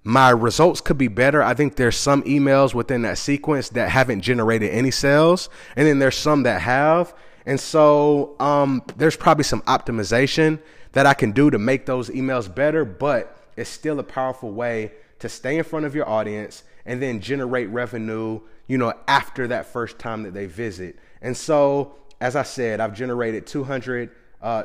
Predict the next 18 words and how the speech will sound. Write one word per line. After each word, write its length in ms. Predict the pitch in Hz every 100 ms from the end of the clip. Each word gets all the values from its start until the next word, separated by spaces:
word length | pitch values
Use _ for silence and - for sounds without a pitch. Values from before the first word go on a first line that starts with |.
| -
or 100 | 110
two, 200 | - 135
sorry, 300 | - 101 85
two 140 | -
thousand 480 | 139 135 123 117 110
nine 180 | 113 117
hundred 280 | 113 110 101
and 100 | 101
ninety-six 440 | 107 101 113 90
dollars 540 | 92 107 101 101 98 - _ _ _ -
off 220 | 113 -
of 180 | 90 82
that, 280 | 107 101 -
and 120 | 101
that's 180 | 85 98
a 40 |
really 240 | 98 101
powerful, 640 | 95 98 98 - 92 87